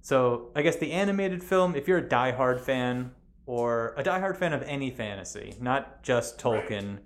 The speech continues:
Speaker 1: uh, I think it's a, it's a good watch.
Speaker 2: Mm-hmm.
Speaker 1: You know, you might get, if you're a D and D player, you'll get some inspiration from it.
Speaker 2: Absolutely.
Speaker 1: 'Cause there are many interesting ideas
Speaker 2: Yeah.
Speaker 1: in this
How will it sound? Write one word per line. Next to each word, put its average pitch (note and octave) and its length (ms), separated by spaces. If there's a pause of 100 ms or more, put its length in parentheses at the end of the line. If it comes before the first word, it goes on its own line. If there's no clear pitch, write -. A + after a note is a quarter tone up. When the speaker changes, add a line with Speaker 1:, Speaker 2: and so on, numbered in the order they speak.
(540)
Speaker 1:
uh, G#2+ 220
I A#2+ 80
think C#3+ 180
it's B2+ 100
a, B2 220
it's - 160
a C#3 40
good C3+ 200
watch. F#2+ 560
Speaker 2:
Mm-hmm. C#3 220
Speaker 1:
You B2 80
know, A2 140
you A#2 120
might A#2 180
get, A#2 160
if A#2 120
you're A#2 100
a G#2+ 80
D B2+ 140
and A#2+ 80
D A#2+ 140
player, A#2+ 260
you'll B2 140
get C3 200
some D#3 260
inspiration A#2+ 680
from G2 280
it. G2 160
Speaker 2:
Absolutely. - 460
Speaker 1:
'Cause A#2+ 160
there C#3 240
are C#3 400 (560)
many B2 320
interesting A#2 600
ideas F2+ 760 (120)
Speaker 2:
Yeah. B2+ 120 (160)
Speaker 1:
in A2+ 280
this G#2 360